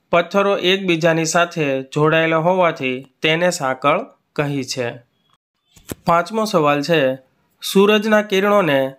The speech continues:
સામી છાતીએ ખમવાનું કેમ કહ્યું છે?" તેનો જવાબ છે, "સૂરજના કિરણો ટેકરી પર પડે છે,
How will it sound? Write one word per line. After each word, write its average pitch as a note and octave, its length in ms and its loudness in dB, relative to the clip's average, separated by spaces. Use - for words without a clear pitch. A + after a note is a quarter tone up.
સામી F3+ 460 0
છાતીએ D#3+ 520 -2
ખમવાનું D3+ 880 -2
કેમ G#3+ 240 0
કહ્યું D3 400 0
છે?" C3 380 0
તેનો D3+ 240 2
જવાબ D3+ 380 0
છે, C3 220 -2
"સૂરજના G#3+ 600 2
કિરણો G#3 480 2
ટેકરી F3+ 500 -2
પર F3 240 2
પડે E3+ 320 0
છે, C3 260 -4